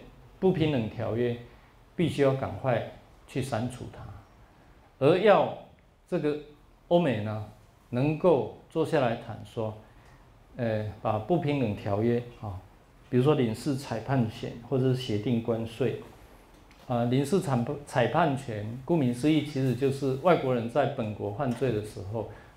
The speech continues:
本国政府无权审判，啊，无权审判，这个，这个，这个，这个权利呢，会，会，会，会回到那个犯罪者的，啊，这个国籍的国家，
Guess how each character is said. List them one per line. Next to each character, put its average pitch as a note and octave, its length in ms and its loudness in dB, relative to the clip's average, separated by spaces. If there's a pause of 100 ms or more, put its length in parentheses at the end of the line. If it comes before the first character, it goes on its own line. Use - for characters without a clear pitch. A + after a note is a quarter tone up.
(280)
本 B2 200 2
国 A#2+ 160 2
政 C#3 240 2
府 A2+ 220 -2
无 A#2+ 180 2
权 B2 340 -4
审 G#2 240 -6
判， G#2+ 260 -8 (1120)
啊， A#2+ 80 -8
无 B2+ 140 2
权 C3 220 2
审 G2 240 -4
判， A2+ 300 -6
这 F#3 100 4
个， C#3 140 4 (140)
这 F3 120 2
个， C#3 120 2 (180)
这 D#3+ 100 0
个， B2 260 2 (340)
这 D#3+ 100 -2
个 D3+ 100 4
权 B2 260 -2
利 C3+ 140 0
呢， G#2 100 -2 (140)
会， B2+ 300 0 (420)
会， C3 300 4 (640)
会， D3+ 420 2 (320)
会 D#3+ 120 2
回 C3 260 4
到 C#3 240 4
那 D3+ 120 -2
个 B2 180 -6
犯 D#3+ 400 0
罪 D#3 260 0
者 G2+ 340 -6
的， A2 220 -2 (580)
啊， A2 220 -4
这 D3 100 0
个 B2+ 120 0
国 B2 260 4
籍 B2+ 220 -2
的 A2 120 -2
国 G#2 200 -6
家， A2 240 -4